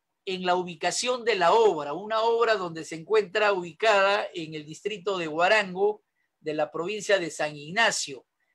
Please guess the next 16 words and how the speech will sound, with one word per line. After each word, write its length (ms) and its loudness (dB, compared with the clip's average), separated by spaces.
y, 840 -8
y 340 -12
en, 240 -14
en 220 -10
la 100 0
zona 360 2
de 140 2
la 140 4
obra, 500 4
eh, 200 -8
suele 340 0
producirse 720 -6
con 200 -10
mucha 280 -6
frecuencia 640 -4
lluvias. 560 -8